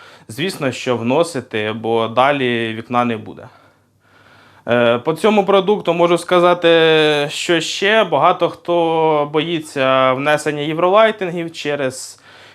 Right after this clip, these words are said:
післядію на наступні культури. В мене був досвід, е, застосовувався даний продукт у нормі літр двісті, було за сезон,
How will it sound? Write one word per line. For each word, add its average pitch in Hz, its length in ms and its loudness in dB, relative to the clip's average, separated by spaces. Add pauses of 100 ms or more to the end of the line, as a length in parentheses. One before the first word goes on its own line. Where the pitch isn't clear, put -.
післядію 151 640 0
на 135 340 4
наступні 139 480 -4
культури. 175 680 -2 (320)
В 131 100 -6
мене 170 260 2
був 156 200 -4
досвід, 165 640 0
е, 139 180 -2
застосовувався 156 760 -2
даний 147 320 2
продукт 143 540 -4
у 135 40 -4
нормі 135 360 -2
літр 135 360 -2
двісті, 160 600 -6 (120)
було 143 360 0
за 135 140 0
сезон, 139 680 -2